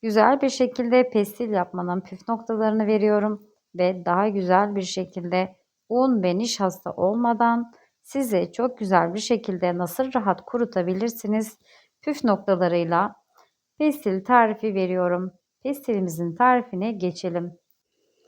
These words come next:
Ben pestilimde erik ve şeftali, elma kullanıyorum. Sizler dilediğiniz meyveyle hazırlayabilirsiniz. Meyvelerimi ben hazırladım, yıkadım.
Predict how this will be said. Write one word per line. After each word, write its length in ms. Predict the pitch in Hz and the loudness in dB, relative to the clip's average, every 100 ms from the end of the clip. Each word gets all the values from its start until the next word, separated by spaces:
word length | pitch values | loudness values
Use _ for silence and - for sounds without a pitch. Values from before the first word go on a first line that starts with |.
| _ _ _ _ _ | _ _ _ _ _
Ben 180 | 269 302 | -4 -2
pestilimde 840 | 311 294 - 185 185 175 226 - _ - | 0 -2 -2 -2 -2 -2 -4 -6 _ -4
erik 400 | 233 196 - 180 | -2 -2 -6 -10
ve 60 | |
şeftali, 600 | 180 240 233 - 180 202 | -6 -6 -4 0 0 0
elma 480 | 262 - 202 190 185 | -2 -2 -4 -2 -4
kullanıyorum. 680 | - 180 180 180 175 180 170 | -6 -8 -6 -6 -6 -6 -10
Sizler 680 | - - 240 196 175 170 165 | -14 -10 -6 0 0 0 -4
dilediğiniz 560 | 190 214 233 202 170 | -4 -2 -2 -4 -4
meyveyle 580 | 180 220 240 202 175 233 | -4 -2 0 0 0 -2
hazırlayabilirsiniz. 1160 | 226 208 185 170 175 208 175 170 180 180 165 165 _ _ _ 262 | -2 -2 -2 -4 -4 -4 -4 -4 -4 -6 -12 -12 _ _ _ -2
Meyvelerimi 600 | 285 254 196 175 175 175 | 0 2 2 0 -4 -2
ben 180 | 214 | -2
hazırladım, 720 | 233 240 202 196 180 170 202 247 | -2 -4 -4 -4 -4 -4 -4 -4
yıkadım. 800 | 202 - 180 165 175 220 277 | -4 -4 -6 -4 -4 -4 -8